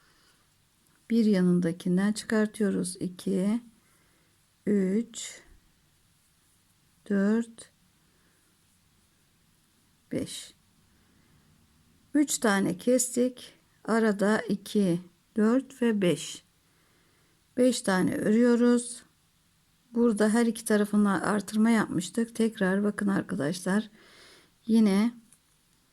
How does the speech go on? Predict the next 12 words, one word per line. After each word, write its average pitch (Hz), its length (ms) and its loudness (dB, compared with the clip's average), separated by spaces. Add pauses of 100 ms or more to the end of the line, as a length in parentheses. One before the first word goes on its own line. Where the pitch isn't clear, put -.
(180)
buradan 196 520 0
aradan 208 680 0 (800)
ilmeğimizi 196 840 2
çıkartalım. 185 920 0 (1200)
Ben 233 200 4
zincirden 214 600 2
çıkarttım. 202 520 0
İsterseniz 202 580 0
boşluktan 196 500 -2
da 190 60 0
çıkartabilirsiniz. 190 1300 -2 (840)
Ortadaki 196 800 0